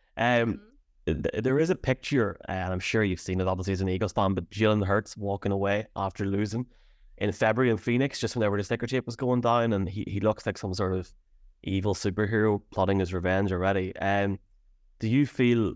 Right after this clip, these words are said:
Speaker 1: obviously, as an Eagles fan, like, you know, do you feel that Jalen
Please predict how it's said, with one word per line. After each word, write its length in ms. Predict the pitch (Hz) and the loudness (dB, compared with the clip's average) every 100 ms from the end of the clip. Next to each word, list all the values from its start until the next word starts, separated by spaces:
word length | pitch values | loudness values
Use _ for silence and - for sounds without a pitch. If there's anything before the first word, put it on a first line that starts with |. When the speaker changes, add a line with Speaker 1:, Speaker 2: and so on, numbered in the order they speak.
| - | 0
Speaker 1:
obviously, 400 | 101 107 104 90 | 0 2 0 0
as 100 | 90 | 0
an 80 | 87 | 0
Eagles 260 | 90 113 - | 0 0 2
fan, 300 | 107 95 92 | 0 0 -4
like, 140 | - | -6
you 80 | 82 | -6
know, 140 | - - - | -6 -8 -6
do 100 | 95 | -2
you 140 | 92 | -2
feel 380 | - 92 92 95 | -2 0 2 2
that 160 | 87 85 - _ _ _ - | -2 -6 -14 _ _ _ -10
Jalen 440 | - 101 98 87 | 0 2 2 0